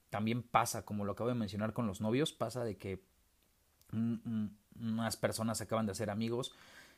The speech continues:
y pues ya uno de ellos ya, eh, siente que es su brother de toda la vida y, y eso es bien malo porque no digo que la otra persona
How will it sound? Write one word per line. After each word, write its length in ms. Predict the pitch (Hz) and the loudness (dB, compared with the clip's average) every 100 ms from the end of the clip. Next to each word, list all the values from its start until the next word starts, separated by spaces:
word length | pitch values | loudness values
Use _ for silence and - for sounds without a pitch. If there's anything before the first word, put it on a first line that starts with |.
| _ | _
y 100 | 110 | -2
pues 200 | 104 110 | 2 4
ya 160 | 120 151 | 6 6
uno 180 | 175 156 | 6 6
de 80 | |
ellos 220 | 160 165 147 | 6 4 4
ya, 260 | 151 160 - _ _ 123 | 4 2 -2 _ _ 0
eh, 160 | 113 | 2
siente 300 | 107 120 113 | 2 0 -2
que 100 | - | -2
es 60 | 120 | 0
su 100 | 117 | 4
brother 300 | 110 123 117 | 4 4 4
de 80 | 98 | 2
toda 160 | 117 | 2
la 100 | 117 | 2
vida 320 | 110 123 156 | 2 4 4
y, 200 | 131 98 | 4 2
y 140 | 90 117 | 4 4
eso 140 | 113 | 4
es 120 | 131 | 2
bien 240 | 113 117 123 | 4 4 6
malo 300 | 110 117 147 | 4 4 2
porque 420 | 101 101 95 95 _ _ _ _ _ _ _ | -2 0 0 0 _ _ _ _ _ _ _
no 160 | - 135 | 2 6
digo 180 | 147 139 | 8 8
que 100 | 120 | 6
la 60 | |
otra 160 | 110 127 | 6 6
persona 440 | 101 110 120 110 | 4 4 4 2